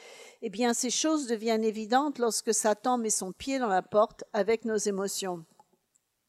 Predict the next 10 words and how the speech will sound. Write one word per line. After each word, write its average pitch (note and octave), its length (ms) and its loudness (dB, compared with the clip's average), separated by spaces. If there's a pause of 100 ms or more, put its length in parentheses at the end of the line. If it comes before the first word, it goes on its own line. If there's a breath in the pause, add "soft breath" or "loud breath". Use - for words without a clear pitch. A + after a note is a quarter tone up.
(180)
Et A3 120 2
il A3 100 4
aimerait G3+ 320 4
bien A#3 200 0
nous B3 120 2
faire G#3+ 260 0
trébucher G#3 720 2
et G#3+ 60 4
réagir G3+ 540 2
émotionnellement. F3+ 840 -2